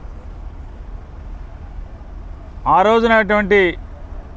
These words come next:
కొద్దిమంది నవ్విన వారు ఎవరైతే రివర్స్ టెండరింగ్ ఏంటి, రివర్స్ టెండరింగ్ అంటే నవ్విన వారి వాళ్ళ ముక్కు మీద వేలేసుకునేలాగా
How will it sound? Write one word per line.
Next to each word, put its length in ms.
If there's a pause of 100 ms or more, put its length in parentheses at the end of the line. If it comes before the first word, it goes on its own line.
(180)
కొద్దిమంది 480
నవ్విన 360
వారు 240
ఎవరైతే 320
రివర్స్ 340
టెండరింగ్ 400
ఏంటి, 280
రివర్స్ 320
టెండరింగ్ 380
అంటే 200
నవ్విన 340
వారి 240
వాళ్ళ 200
ముక్కు 280
మీద 160
వేలేసుకునేలాగా 840